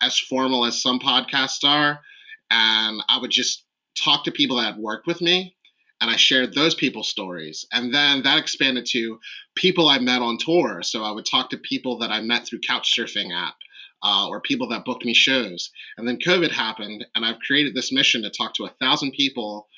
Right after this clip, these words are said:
from all fifty states and all hundred ninety-four countries in the world about what makes them tick and what motivates them to achieve their dream and rise above the things that are struggling and bothering them. So, um,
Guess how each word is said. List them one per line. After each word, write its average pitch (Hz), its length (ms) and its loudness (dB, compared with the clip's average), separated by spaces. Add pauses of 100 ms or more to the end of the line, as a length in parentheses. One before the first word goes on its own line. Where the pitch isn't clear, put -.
(460)
from 104 500 0
all 147 180 4
fifty 143 320 0
states 127 680 0
and 107 360 0
all 127 280 4
hundred 131 300 -2
ninety-four 120 400 -4
countries 117 440 -4
in 107 80 -8
the 104 80 -10
world 110 500 -2 (360)
about 107 300 -6
what 170 180 0
makes 160 280 0
them 131 160 -2
tick 127 340 0 (140)
and 110 140 -6
what 135 160 0
motivates 120 640 -2
them 101 260 -10
to 98 160 -10
achieve 143 380 2
their 123 140 0
dream 107 500 -6 (360)
and 95 220 -4
rise 120 240 2
above 113 300 -6
the 110 80 -12
things 107 260 -10
that 98 120 -10
are 90 80 -8
struggling 113 500 -4
and 101 100 -8
bothering 98 420 -6
them. 101 340 -4 (480)
So, - 220 -6
um, 98 640 -6